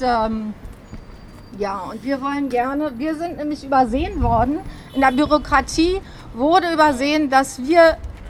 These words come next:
äh, die Möglichkeit gehabt hätten, dass das Vorkaufsrecht des Bezirksamts in Anspruch genommen werden konnte und durch einen Urlaubsfall, durch ein Versehen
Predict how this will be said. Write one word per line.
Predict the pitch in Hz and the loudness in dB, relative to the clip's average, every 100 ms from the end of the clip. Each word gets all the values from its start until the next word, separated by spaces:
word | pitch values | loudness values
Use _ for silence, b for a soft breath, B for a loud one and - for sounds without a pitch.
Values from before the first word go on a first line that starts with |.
| - - - - - - | -12 -12 -14 -12 -8 2
äh, | 269 254 | 4 6
die | 226 262 | 4 4
Möglichkeit | 277 - 302 - 277 269 | 4 2 -4 2 2 2
gehabt | 262 269 269 | 2 2 2
hätten, | 294 269 277 277 | 2 2 2 0
dass | 240 247 - | 2 0 2
das | 220 190 | -2 -2
Vorkaufsrecht | - 302 359 320 311 - 269 262 - - | 4 4 6 4 2 2 -2 -2 -4 -8
des | - | -8
Bezirksamts | - 208 330 - - 277 277 247 - - B B B | -8 -2 -2 -2 0 2 0 -2 -16 -20 B B B
in | - 240 240 226 | -4 -2 -2 -4
Anspruch | - 285 - 311 | -2 -2 2 2
genommen | 311 269 262 262 | 4 6 6 6
werden | 254 247 240 | 4 2 2
konnte | 254 254 233 | 2 2 -2
und | 247 | -2
durch | 247 247 | -2 0
einen | 226 240 | 0 2
Urlaubsfall, | 294 381 381 - - 277 285 294 | 4 6 6 4 2 6 6 4
durch | 269 - | 2 0
ein | 262 254 | 0 2
Versehen | 254 254 233 285 311 339 | 2 2 2 4 2 2